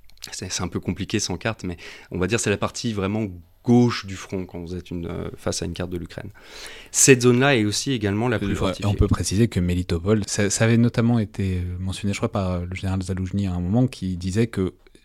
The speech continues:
Speaker 2: à partir de Melitopol, ça devient très intéressant. C'est une position qui serait très intéressante parce qu'il y aurait la possibilité d'être à portée de feu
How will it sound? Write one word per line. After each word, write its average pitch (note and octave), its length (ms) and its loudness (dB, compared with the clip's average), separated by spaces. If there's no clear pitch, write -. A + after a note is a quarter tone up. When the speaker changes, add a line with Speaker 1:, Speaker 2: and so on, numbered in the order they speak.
Speaker 2:
à A#2 80 -2
partir A#2 300 2
de A#2 60 4
Melitopol, A2 720 4
ça - 160 -4
devient G2 220 -2
très G#2+ 220 2
intéressant. F#2 480 0
C'est - 140 -2
une G2+ 80 0
position F#2+ 280 -2
qui G2+ 100 -4
serait - 160 -6
très F#2 200 -4
intéressante F#2 420 0
parce G#2 140 -4
qu'il G#2 140 -2
y G2 40 0
aurait F#2 120 2
la F#2 80 0
possibilité F#2 600 -2
d'être G#2+ 300 -2
à F#2 40 -6
portée - 300 -4
de - 60 -10
feu A#2+ 240 2